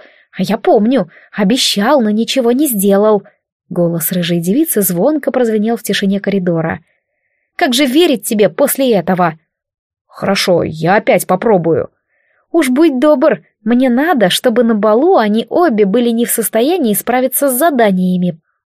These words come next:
"Понял". Мэри протянула руку и погладила его по щеке. "Если все пройдет хорошо, то после моей победы сможешь объявить о нашей помолвке.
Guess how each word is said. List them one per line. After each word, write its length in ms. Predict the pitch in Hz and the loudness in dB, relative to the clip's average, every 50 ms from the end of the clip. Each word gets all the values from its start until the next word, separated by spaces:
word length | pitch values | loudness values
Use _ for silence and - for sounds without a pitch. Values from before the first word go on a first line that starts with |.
| _ _ - | _ _ -4
"Понял". 560 | - 185 196 226 240 233 247 226 208 190 - - _ _ _ _ _ _ - | 0 2 4 4 4 4 4 2 2 0 -2 -8 _ _ _ _ _ _ -6
Мэри 240 | - 175 180 170 165 | -2 -2 0 0 -2
протянула 460 | 160 175 160 - 190 190 190 175 175 | -4 -4 -4 -2 0 0 0 2 0
руку 260 | 220 285 285 - 196 | 0 0 0 0 -2
и 40 | 180 | 0
погладила 480 | 160 190 175 175 190 202 190 196 196 190 | 0 -2 -2 0 0 0 0 0 0 0
его 200 | 190 190 190 185 | 2 0 0 0
по 100 | 196 202 | -2 -2
щеке. 480 | - - 208 - - 190 175 147 156 _ _ _ _ _ _ _ _ _ _ _ | -4 -4 -6 -4 -2 -2 -2 -2 -4 _ _ _ _ _ _ _ _ _ _ _
"Если 420 | - 247 240 262 254 233 - 254 247 | -6 -2 0 0 0 0 0 0 0
все 400 | 247 - - 254 247 233 220 208 | 0 0 0 0 0 0 0 -2
пройдет 360 | 220 226 214 202 214 208 208 | 0 -2 0 0 0 -2 -2
хорошо, 540 | - 226 208 202 196 - - 320 370 359 285 | -2 -2 -2 0 0 0 0 2 2 2 0
то 120 | - 190 | -2 -4
после 340 | - - 202 196 - - 208 | -4 -2 -4 -4 -2 -2 -2
моей 260 | 202 202 196 202 196 | 0 2 2 0 0
победы 480 | 202 202 185 180 185 240 311 302 370 320 | 0 0 0 0 2 0 2 2 0 -2
сможешь 460 | - - 196 196 214 277 311 - - | -2 -2 -2 -2 -2 -2 -2 -2 -2
объявить 480 | 311 254 254 247 214 196 202 202 - | -2 -2 0 -2 0 0 -2 0 0
о 80 | 269 262 | -2 0
нашей 300 | 220 196 185 - - 233 | 0 -2 -2 -2 -4 -4
помолвке. 720 | - 294 302 277 220 190 175 175 165 - - - 214 208 | -2 -2 0 0 0 0 0 -2 -2 -4 -4 -4 -4 -4